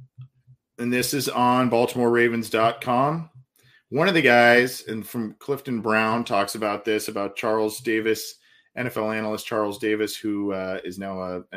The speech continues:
a color analyst with C B S, w-, was with the N F L Network, or I guess still does some stuff with the N F L Network. Uh, that Tre-, um, Trevor Penning,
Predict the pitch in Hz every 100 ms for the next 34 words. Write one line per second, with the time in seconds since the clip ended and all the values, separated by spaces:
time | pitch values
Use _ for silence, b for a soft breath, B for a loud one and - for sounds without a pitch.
0 | - 87 92 - 113 110 110 110 110 110
1 | - 98 90 - 98 104 117 117 - -
2 | 104 - 92 107 110 107 110 - 107 107
3 | 107 104 107 92 107 107 92 98 - 98
4 | 95 98 98 98 - 104 101 104 101 98
5 | 95 98 87 95 - B B B B -
6 | 113 110 110 110 - _ _ _ _ _
7 | _ _ _ _ _ _ _ _ _ _
8 | 127 127 127 127 - 147 160 143 135 120
9 | 113 107 101 - _ _ _ - - _
10 | - 170 180 175 165 147 92